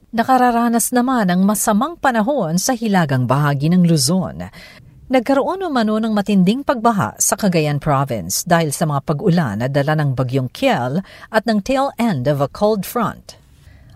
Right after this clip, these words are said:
Ayon kay Cagayan Governor Manuel Mamba, umapaw ang Cagayan River dahil sa walang tigil na ulan na nagresulta sa mga pagbaha at pagguho ng lupa. Dalawang tao ang napaulat na nasawi.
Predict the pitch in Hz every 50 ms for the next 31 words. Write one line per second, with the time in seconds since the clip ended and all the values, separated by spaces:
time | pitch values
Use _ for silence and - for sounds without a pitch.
0 | - - - 208 220 214 208 202 190 185 180 165 151 - 214 208 180 165 143 135
1 | 135 131 131 131 139 165 170 170 147 127 123 120 120 127 143 147 139 147 143 135
2 | 120 131 170 208 190 135 110 110 110 135 - - - - _ _ _ _ - 240
3 | 233 247 254 262 - - 233 208 190 175 180 - 208 190 180 170 165 165 160 147
4 | 135 135 143 143 143 147 135 127 123 135 147 160 170 170 - - 185 175 175 170
5 | 170 170 160 - - 285 277 240 220 262 254 247 247 254 254 240 220 160 117 98
6 | 107 123 143 156 170 165 156 175 175 - - 277 285 285 - - 269 - - 240
7 | 226 220 214 214 - - 254 240 226 262 247 190 151 107 - - 151 - - 180
8 | 147 139 151 156 170 165 160 156 147 139 147 147 - 165 139 - - - - -
9 | - - - - - - - 202 208 220 220 220 220 214 - - 226 202 175 180
10 | 170 160 147 147 151 147 165 - 156 - - 196 220 254 285 320 - _ - 175
11 | 139 135 131 135 - - 175 151 143 123 -